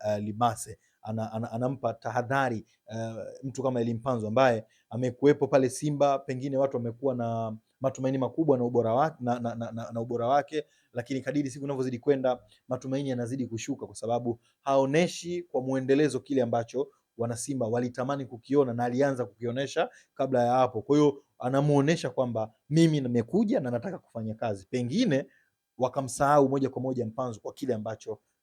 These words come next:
uh, Li-, Libase anakifanya katika, katika pitch. Yes, unakuja utazame mtu kama Clatous Chota. Ni usajili ambao, uh, wengi walizungumza mengi kama labda ni usajili wa,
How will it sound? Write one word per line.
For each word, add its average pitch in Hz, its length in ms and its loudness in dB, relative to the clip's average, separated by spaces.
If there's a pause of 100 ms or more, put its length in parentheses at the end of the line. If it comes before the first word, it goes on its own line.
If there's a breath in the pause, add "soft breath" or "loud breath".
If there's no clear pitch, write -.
uh, 104 440 -4
Li-, 110 200 -8 (160)
Libase 120 520 0 (200 soft breath)
anakifanya 120 680 2
katika, 107 300 -8
katika - 300 -8
pitch. - 400 -8
Yes, 143 360 2 (320 soft breath)
unakuja 123 320 0
utazame 135 300 0
mtu 131 140 -8
kama 135 160 -4
Clatous 131 380 -8
Chota. 127 340 -4 (460)
Ni 135 80 0
usajili 156 380 4
ambao, 156 580 8 (360)
uh, 135 180 2
wengi 170 240 8
walizungumza 127 580 2
mengi 135 360 0
kama 113 180 -4
labda 120 220 2
ni 120 80 -2
usajili 120 500 -4
wa, 104 160 0